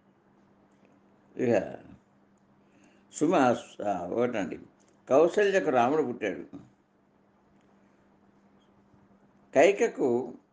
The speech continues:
భరతుడు పుట్టాడు, సుమిత్రకు ఇద్దరు కవలలు పుట్టారు, వాళ్ళే లక్ష్మణ, శత్రుఘ్నుడు. అంటే రామహంసతో ఉన్నటువంటి వాడు ఒకడు,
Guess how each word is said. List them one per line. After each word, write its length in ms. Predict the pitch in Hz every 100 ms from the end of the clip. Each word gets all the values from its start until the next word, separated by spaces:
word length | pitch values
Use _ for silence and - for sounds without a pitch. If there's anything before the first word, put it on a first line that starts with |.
| _ -
భరతుడు 420 | 120 139 180 143
పుట్టాడు, 360 | 104 85 85 - - - _ _ _ _ _ _ _ _ _ _ - -
సుమిత్రకు 920 | 170 233 240 180 156 113 104 127 - _ _ _ _ _ _ _ _ _
ఇద్దరు 280 | 131 151 170
కవలలు 480 | 165 135 175 185 143
పుట్టారు, 380 | 107 101 98 - _ 120
వాళ్ళే 340 | 127 143 151
లక్ష్మణ, 540 | 127 110 - 135 143
శత్రుఘ్నుడు. 1000 | 156 120 110 107 98 90 80 78 - - _ _ _ _ _ _ _ _ _ _ _ _ _ _ _ _ -
అంటే 380 | 131 156 160 147 110
రామహంసతో 840 | 120 143 170 151 156 151 160 156
ఉన్నటువంటి 440 | 151 151 139 143 151
వాడు 220 | 156 156
ఒకడు, 340 | 156 156 185